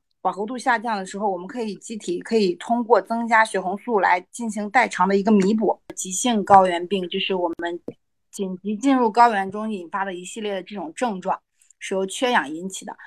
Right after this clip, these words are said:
当缺氧达到一定程度，脑内的一些细胞的死亡和一些因为颅内压造成的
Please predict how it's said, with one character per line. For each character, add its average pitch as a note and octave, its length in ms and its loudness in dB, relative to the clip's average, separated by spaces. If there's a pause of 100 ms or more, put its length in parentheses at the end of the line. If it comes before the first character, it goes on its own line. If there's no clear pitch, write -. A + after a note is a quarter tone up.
(200)
当 A3+ 180 6
缺 A3+ 140 -4
氧 G#3+ 100 4
达 E3 100 -6
到 G#3 120 2
一 G3+ 40 -4
定 A3 160 -4
程 F3+ 300 -10
度， G#3+ 160 -2
脑 E3+ 160 -6
内 F#3 140 -8
的 F#3+ 80 -8
一 F#3+ 120 -8
些 G3+ 220 -2
细 G#3 260 -8
胞 G3+ 160 4
的 F#3+ 160 2
死 F#3 160 -8
亡 D#3+ 240 -4
和 F3 220 -4
一 F#3+ 160 -2
些 G3 320 -2
因 A#3 160 0
为 A#3+ 140 4
颅 G3 220 0
内 A3 180 2
压 G#3+ 180 8
造 G#3 240 2
成 E3 300 -16
的 F3+ 180 -2